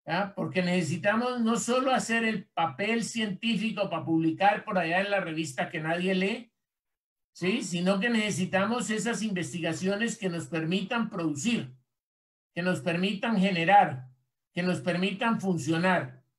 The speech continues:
Entonces, por eso incluyo el tema de, de, de innovación allí. Entonces, necesitamos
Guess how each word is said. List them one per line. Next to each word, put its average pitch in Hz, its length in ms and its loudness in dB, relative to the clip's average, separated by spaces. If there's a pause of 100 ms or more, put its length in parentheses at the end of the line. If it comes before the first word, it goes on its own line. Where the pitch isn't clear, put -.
(420)
Entonces, 208 320 -2
por 190 200 2
eso 202 240 0
incluyo 220 420 0
el 196 140 -2
tema 202 320 2
de, 160 280 -2
de, 156 380 -2
de 165 120 -2
innovación 160 760 2
allí. 151 380 -4 (240)
Entonces, 233 260 2
necesitamos 208 960 0